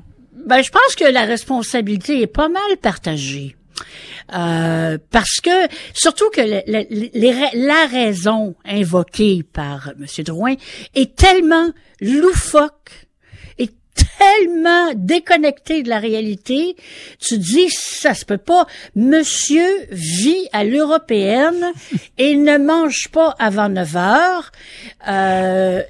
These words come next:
et c'est impossible pour lui de faire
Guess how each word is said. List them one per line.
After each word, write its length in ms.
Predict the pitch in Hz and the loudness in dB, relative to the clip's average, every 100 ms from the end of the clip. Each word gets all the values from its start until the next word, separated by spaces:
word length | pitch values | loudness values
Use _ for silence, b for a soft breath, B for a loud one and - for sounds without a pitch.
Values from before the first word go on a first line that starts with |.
| - | -4
et 340 | 254 269 320 - | 2 2 2 -2
c'est 340 | - - 302 294 _ 339 | -8 0 0 0 _ 2
impossible 1200 | 359 349 - - 269 247 - - - 359 311 240 | 2 0 -4 2 2 2 -6 -10 -4 -2 -2 -4
pour 220 | 240 226 | -2 -2
lui 420 | 233 233 320 359 262 | 0 0 0 0 -2
de 180 | 190 247 | 0 0
faire 420 | - 294 311 | 2 2 2